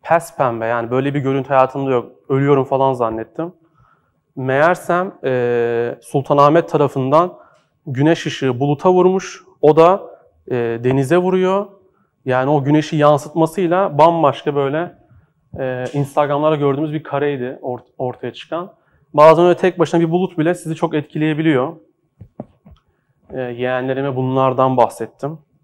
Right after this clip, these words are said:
Onlar tabii şu an sizin an-, sizin gibi böyle ne demek istiyor diye düşündüler. Yani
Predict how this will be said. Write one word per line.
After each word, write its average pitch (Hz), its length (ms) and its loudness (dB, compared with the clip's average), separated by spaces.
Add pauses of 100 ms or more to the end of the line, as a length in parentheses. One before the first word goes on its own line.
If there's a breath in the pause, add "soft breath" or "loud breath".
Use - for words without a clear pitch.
(260)
Onlar 127 380 2
tabii 131 260 -2
şu - 180 -6
an 127 180 2
sizin 131 340 -10 (100)
an-, 127 340 -6 (460 soft breath)
sizin 139 300 -6
gibi 123 180 -8
böyle 127 360 -2 (500 soft breath)
ne 143 160 0
demek 147 220 2
istiyor 135 400 -4
diye 123 220 -4
düşündüler. 127 720 -4 (200)
Yani 120 380 -8